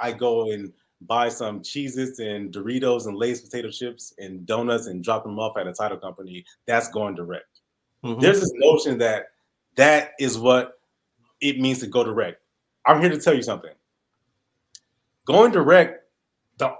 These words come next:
Speaker 1: there's only one way to go direct, and that's going directly to the customer. That's what going direct means. If you're not going directly to the customer, you're not going direct.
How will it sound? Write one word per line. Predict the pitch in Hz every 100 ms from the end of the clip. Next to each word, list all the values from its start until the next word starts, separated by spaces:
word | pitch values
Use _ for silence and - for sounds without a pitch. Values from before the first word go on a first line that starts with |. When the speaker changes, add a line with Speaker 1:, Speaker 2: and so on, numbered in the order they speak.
| -
Speaker 1:
there's | 156 185
only | 262 220
one | 190
way | 180
to | 143
go | 135 123
direct, | 110 120 90 -
and | 113
that's | 143 151
going | 143 131
directly | 110 101 98 143 151 147
to | - 143
the | 98
customer. | - - 175 175 101 80 73 _ _
That's | 135 170 175 - 104
what | 113 90
going | 117 104
direct | 95 101 90
means. | 90 85 - - _ _ _ _ _ _ _ _ _ _ _ _ _ _ _ _ _ -
If | 135 -
you're | 175 214
not | 214 196
going | 156 185 170 135
directly | 117 120 156 156
to | 151
the | 131
customer, | 131 139 123 104
you're | 104
not | 117 107
going | 107 101
direct. | 98 95